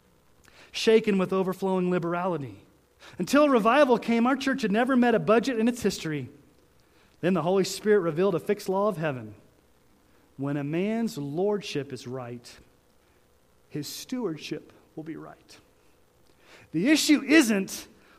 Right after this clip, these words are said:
will you tithe, but is Jesus Lord? With no budget drives or pledge campaigns of any sorts, we've met our budget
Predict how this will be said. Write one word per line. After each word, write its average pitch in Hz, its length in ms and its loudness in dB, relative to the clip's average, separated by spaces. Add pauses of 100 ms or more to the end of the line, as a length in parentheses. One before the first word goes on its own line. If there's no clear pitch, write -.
(120)
will 240 300 6
you 226 280 2
tithe, 147 800 -4 (480)
but 151 340 -4
is 143 140 -8
Jesus 123 460 -8
Lord? 110 440 -12 (1040)
With 147 160 -6
no 208 220 4
budget 220 480 2
drives 220 520 2
or 165 60 -2
pledge 214 380 0
campaigns 220 580 -2
of 170 120 -4
any 214 140 -2
sorts, 202 380 -4
we've 185 200 -4
met 202 180 -2
our 185 100 0
budget 190 440 0